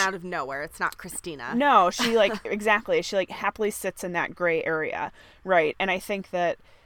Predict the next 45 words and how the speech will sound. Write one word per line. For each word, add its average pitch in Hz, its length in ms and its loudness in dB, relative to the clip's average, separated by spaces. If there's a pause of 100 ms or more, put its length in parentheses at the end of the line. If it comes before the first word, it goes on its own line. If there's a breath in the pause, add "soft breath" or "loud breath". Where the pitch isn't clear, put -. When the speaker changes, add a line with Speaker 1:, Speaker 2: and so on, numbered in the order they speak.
(180 soft breath)
Speaker 1:
like, 202 220 4 (120)
yeah, 226 360 4
he 240 220 -4
does 214 300 2
come - 180 -6
in 196 160 -2
and 180 200 -4
starts 180 260 -2
complimenting 185 560 -6
her 170 140 -6
and 170 80 -8
asking 170 300 -8
her 170 60 -4
inappropriate 165 400 -8
questions 165 480 -4
and, 160 140 -2
like, 156 180 -4
you 170 60 -4
know, 156 220 -2
initially, 202 720 -2
like, 165 220 -2
from 175 160 -8
the 170 80 -6
first - 420 -8
moment 160 460 -2
is 175 160 -2
flirting 160 360 -2
with 151 120 -8
his 156 120 -4
eyes 131 320 -4
with - 120 -12
her. - 260 -8 (640 loud breath)
And, 170 500 4 (120)
and 190 200 2
then, 165 200 -2
you 165 100 -4
know, 160 160 -4
takes - 240 -10
it 151 80 -10
further 156 300 -2
and 151 120 -10
further. 151 480 -2
And 247 160 2
she, 262 320 -6
like, 254 320 0